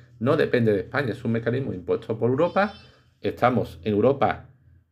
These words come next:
para lo bueno y para lo malo, esa, o sea, entra dentro de la mochila europea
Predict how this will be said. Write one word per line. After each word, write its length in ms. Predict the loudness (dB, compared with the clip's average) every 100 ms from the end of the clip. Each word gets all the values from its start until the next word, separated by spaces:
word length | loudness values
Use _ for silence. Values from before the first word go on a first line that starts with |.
| -20 -8
para 220 | -2 0 0
lo 60 |
bueno 240 | 2 2 2
y 40 |
para 220 | 0 2
lo 120 | 2
malo, 380 | 0 0 -2 -6 -16 -20 _
esa, 200 | -12 -6
o 80 | -6
sea, 180 | -2 -2
entra 300 | -2 2 2
dentro 320 | 0 -2 -4
de 100 | -2
la 100 | -4
mochila 400 | -6 -10 -4 0
europea 580 | 0 -2 0 2 0 -6